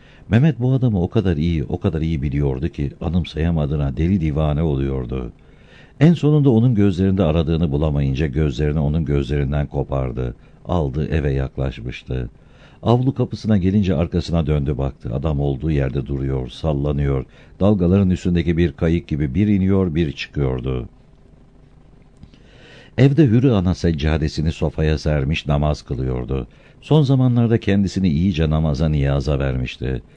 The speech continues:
Onun bu hali Seyran'ı da etkilemiş, o da arada sırada onun yanında namaza duruyordu. Sofraya önce tüten tarhana çorbası geldi.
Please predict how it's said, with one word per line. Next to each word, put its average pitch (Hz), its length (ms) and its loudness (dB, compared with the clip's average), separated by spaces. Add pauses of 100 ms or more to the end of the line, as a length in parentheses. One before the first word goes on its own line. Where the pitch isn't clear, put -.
(240)
Onun 139 300 4
bu 131 140 2
hali 123 240 2
Seyran'ı 90 560 2
da 80 60 2
etkilemiş, 71 480 -2
o 85 140 0
da 82 80 0
arada 78 260 0
sırada 73 320 -2
onun 73 180 -2
yanında 69 420 -2
namaza 67 420 -2
duruyordu. 60 640 -6 (800)
Sofraya 143 520 2
önce 127 280 2
tüten 107 360 0
tarhana 80 400 -2
çorbası 69 480 -4
geldi. 62 480 -6